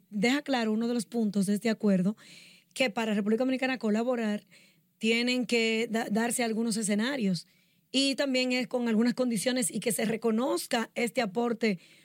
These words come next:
del país, porque tú sabes que Haití nosotros somos lo peor, nos han satanizado.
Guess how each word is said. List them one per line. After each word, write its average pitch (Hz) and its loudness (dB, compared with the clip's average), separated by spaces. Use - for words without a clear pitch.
del 240 0
país, 277 0
porque 254 0
tú 233 -6
sabes 269 0
que 269 -2
Haití 254 0
nosotros 226 0
somos 233 -2
lo 226 0
peor, 262 0
nos 233 -4
han 226 -8
satanizado. 254 -2